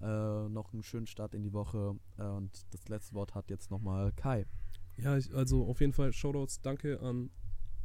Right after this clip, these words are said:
Speaker 2: alle Leute, die das hören. Danke an den, äh, großen Support, den wir bekommen haben.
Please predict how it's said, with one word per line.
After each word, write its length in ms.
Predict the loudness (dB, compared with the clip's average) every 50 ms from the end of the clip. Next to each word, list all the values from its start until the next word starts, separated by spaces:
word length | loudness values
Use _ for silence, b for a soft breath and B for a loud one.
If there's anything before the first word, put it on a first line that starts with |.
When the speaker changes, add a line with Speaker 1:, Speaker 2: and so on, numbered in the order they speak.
| 2
Speaker 2:
alle 200 | 2 2 4 4
Leute, 280 | 4 4 2 2 2 2
die 120 | 2 0
das 160 | 0 0 -2
hören. 280 | -4 -4 -4 -6 -6 -8 -10 -10 -6
Danke 280 | -2 0 0 2 2
an 60 | 2 2
den, 160 | 4 2 2
äh, 240 | 2 2 0 0 0 -2
großen 260 | 0 2 2 4 4
Support, 380 | 4 10 12 12 12 12 12 12
den 100 | 4 4
wir 60 | 8
bekommen 320 | 10 10 10 10 8 4 2
haben. 220 | 2 0 -2 -4